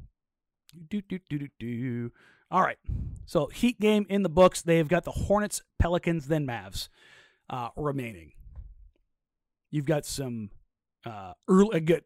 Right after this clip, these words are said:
eight early start time on Wednesday, four o'clock. Uh, and then it gets a little bit better with the, uh, Pelicans and Mavericks as they get a little, little closer back. Uh, you got a five o'clock tip and then a five thirty tip,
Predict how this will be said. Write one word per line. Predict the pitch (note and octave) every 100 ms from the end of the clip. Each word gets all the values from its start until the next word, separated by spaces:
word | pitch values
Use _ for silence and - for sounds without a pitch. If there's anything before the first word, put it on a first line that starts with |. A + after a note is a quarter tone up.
| _
eight | F#3 F#3+
early | F#3 E3+ D#3
start | E3 C3+
time | D3+
on | C3+
Wednesday, | C3 B2 A#2+
four | A#2 C#3+
o'clock. | C3 A2+ G2+ - _ _ _ _ _
Uh, | B2+ A#2 B2
and | B2
then | C#3
it | C#3
gets | C3+
a | C3+
little | D3
bit | C#3+ A#2+
better | B2+ A#2+ A2 - _ -
with | C3+ -
the, | B2 A2+ A2+
uh, | A2
Pelicans | - B2 A#2+ A2
and | G#2
Mavericks | A2+ G#2 G2+
as | G#2+
they | G#2+
get | G#2+
a | G2+
little, | G#2 G2+ -
little | - B3
closer | E3 C#3 B2
back. | G#2+ G#2+ G#2 - _ _ _ -
Uh, | A#2
you |
got | A#2+
a | A#2+
five | - D3+
o'clock | C3+ C#3+ C3
tip | - B2
and | A#2+
then | A#2
a |
five | - A#2
thirty | - A2+ G#2
tip, | G#2 - -